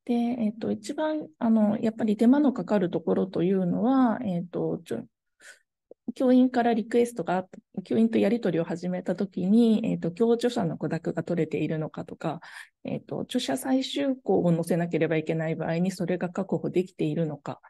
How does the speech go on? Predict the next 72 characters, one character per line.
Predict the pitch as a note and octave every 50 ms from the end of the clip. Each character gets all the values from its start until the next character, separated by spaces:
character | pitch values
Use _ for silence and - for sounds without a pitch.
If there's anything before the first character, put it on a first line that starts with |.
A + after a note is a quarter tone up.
| _ _ _ _ _ _ _
で、 | -
そ | B3+ -
も | B3 B3+ B3+
そ | B3 A#3+
も | A#3+ B3
そ | A#3+ B3 A#3
れ | A#3+
の | A3+ A#3 A3+
た | A3+ A#3
め | A3+ A#3+ A#3
の | A3 G#3+ G#3
著 | A3 - E3+
作 | E3+ - F#3 F#3+ -
権 | - G3+ G3 F#3
ポ | F#3 - F#3+
リ | - F3+
シ | F3+ - - D#3+ E3
ー | E3
の | F#3 G#3+ A3+ A3 A3 A3
確 | - - F3+ - F3
認 | E3 D#3+ D#3 D#3+ D#3+ D#3
と | - -
い | E3+ E3+
っ |
た | E3+ - -
と | - A#3+
こ | - C4+ C#4
ろ | C#4 B3+
に | A3+ G#3
手 | - G3
間 | F#3+ F3+ E3+
が | F3 F3
か | - D#3+ D#3
か | - F#3 F3
る | F3 E3
わ | E3 E3
け | D#3+ D3+ D3+
な | D#3+ D#3 D#3+
ん | D#3
で | D3+ D3+ E3
す | E3 - -
け | - D#3+
れ | D#3+ D3+
ど | F3 E3+
も、 | F#3 G#3 A#3+ C4 C4 B3+ B3+ B3+ B3+ B3 - - - - _ _ _ -
え | A#3+ F#3+ F#3+ F#3
っ | - -
と、 | - F#3 F3+ F#3 F#3 F#3
共 | F#3 - B3+ B3+
著 | B3+ - E4+
者 | - G4+ E4+
の | D#4 C4+
許 | B3 A3+ G#3+
諾 | A#3 A3+ - - -
確 | - A#3 A#3 -
認 | A3+ A3 G#3+ G#3 G3+
や | G3+
著 | G3 G3+ - G#3 G#3
者 | - A#3 A3+
最 | - - A3+ A#3 A#3+
終 | - - A#3+ A#3+
稿 | A#3+ A#3+ A3
の | G3 G3+ G3
確 | - A3 G#3+ - A3
保 | G#3+ - A#3+
な | G3 F#3+ F#3+ F3+
ど | - E3 E3+ F#3 F#3+ - -
に | - F#3+ F#3
つ | - - - G3+
い | G3+ F#3 F#3+
て | G3 - F3+
は、 | F#3 G3+ A3 A3+ A3 G#3+